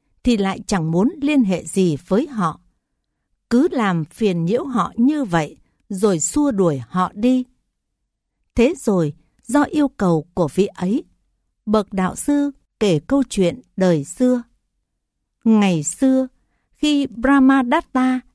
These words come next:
là vua xứ Ba La Nại, Bồ Tát là một con ngựa xin. Nó được đặt tên là Tốc Như Phong, Nhanh Như Gió, và là con ngựa nghi lễ của vua.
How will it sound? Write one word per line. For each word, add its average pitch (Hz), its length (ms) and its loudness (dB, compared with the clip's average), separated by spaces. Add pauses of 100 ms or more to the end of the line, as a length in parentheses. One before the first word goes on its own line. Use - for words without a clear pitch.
là 196 260 2
vua 269 300 0
xứ 226 460 0
Ba 262 180 2
La 254 160 -2
Nại, 165 360 -2 (600)
Bồ 202 260 2
Tát 254 280 -2 (140)
là 190 180 0
một 170 300 0
con 269 220 4
ngựa 180 220 0
xin. 262 380 2 (800)
Nó 220 240 2
được 214 260 -2
đặt 185 200 -2 (100)
tên 277 300 4 (140)
là 170 300 0 (180)
Tốc 330 180 0 (120)
Như 254 260 4
Phong, 247 380 0 (460)
Nhanh 262 400 4
Như 254 160 4
Gió, 196 340 -2 (640)
và 208 200 2
là 190 320 0
con 269 240 4
ngựa 175 260 0
nghi 262 280 6
lễ 180 260 -2 (140)
của 147 300 0
vua. 240 240 0